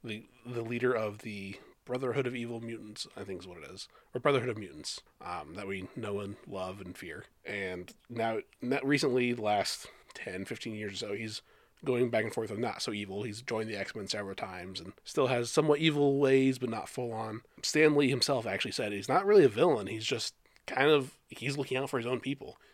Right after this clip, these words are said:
He saw the worst of humanity in World War Two with the Nazis, um, 'cause he is Jewish also. Like, he saw the worst of the worst, and he's just like, "No, this can never happen again. We have to protect our people no matter what it costs, because if we don't, then we're gonna be,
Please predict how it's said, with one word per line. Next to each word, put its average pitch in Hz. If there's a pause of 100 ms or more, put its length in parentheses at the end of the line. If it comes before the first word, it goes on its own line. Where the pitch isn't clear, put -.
(140)
He 131
saw 151
the 135
worst 113
of 117
humanity 120 (400)
in 120
World 123
War 117
Two 110
with 117
the 135
Nazis, 104 (140)
um, 95
'cause 95
he 107
is 123
Jewish 123
also. 113
Like, 98
he 139
saw 143
the 127
worst 117
of -
the 131
worst, 110
and 95
he's 143
just 123
like, 104
"No, 123 (120)
this 117
can 139
never 123
happen 117
again. 104 (480)
We -
have 123
to -
protect 117
our 104
people 101
no 101
matter 110
what 107
it -
costs, 104
because 95
if -
we 117
don't, 107
then 98 (100)
we're 104
gonna 104
be, 101